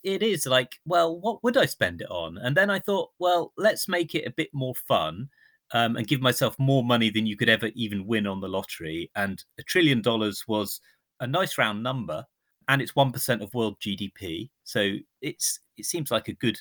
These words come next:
good number to play around with. And I set myself some rules, though, that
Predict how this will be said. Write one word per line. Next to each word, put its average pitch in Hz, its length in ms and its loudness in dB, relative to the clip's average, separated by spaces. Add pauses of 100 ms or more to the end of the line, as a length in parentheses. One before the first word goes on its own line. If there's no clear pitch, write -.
(200)
good 110 160 -2
number 104 220 -2
to - 140 -14
play 104 300 -2
around 120 420 2
with. 87 260 -12 (540)
And 139 100 -2
I 156 60 0
set - 260 0
myself 147 320 -2
some 123 180 -6
rules, 127 460 -2
though, 87 240 -6 (400)
that 110 240 2